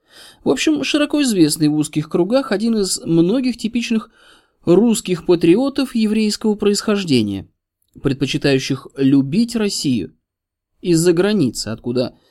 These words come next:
как они думают, ее проблемы виднее. В статье "От совка к бабку", опубликованной в "Новой газете" от пятого декабря две тысячи четырнадцатого года,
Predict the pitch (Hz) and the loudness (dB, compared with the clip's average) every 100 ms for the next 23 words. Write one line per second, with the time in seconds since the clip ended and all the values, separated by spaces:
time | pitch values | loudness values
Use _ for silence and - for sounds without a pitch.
0 | _ - 120 123 123 113 220 214 120 95 | _ -6 0 0 0 0 0 0 0 -2
1 | 143 226 156 143 160 165 160 _ 135 156 | 0 0 0 0 0 0 -4 _ 0 0
2 | 110 113 104 - _ _ _ _ _ _ | 0 -6 -8 -14 _ _ _ _ _ _
3 | _ _ _ _ _ _ _ _ _ _ | _ _ _ _ _ _ _ _ _ _
4 | _ _ _ _ _ _ _ _ _ _ | _ _ _ _ _ _ _ _ _ _
5 | - 277 269 156 170 233 - _ - 135 | -6 -6 -2 4 4 2 -8 _ -4 -4
6 | - 156 151 - 151 123 - 139 143 143 | -2 -4 -4 -4 -2 -2 -4 -8 -2 -2
7 | 139 - 135 135 208 - _ _ _ _ | -4 -8 0 2 0 -4 _ _ _ _
8 | 123 127 127 131 185 156 143 165 156 139 | -8 -4 -6 0 2 2 2 2 2 0
9 | 139 139 160 156 160 _ _ _ _ - | 0 -2 0 -2 -4 _ _ _ _ -6
10 | - - 135 135 131 131 139 143 127 123 | -2 0 0 0 -4 -2 -2 0 0 -2
11 | 127 131 - - 123 123 - 131 113 120 | -4 -8 -8 -4 -2 -2 -2 -2 0 2
12 | 139 170 | 2 -2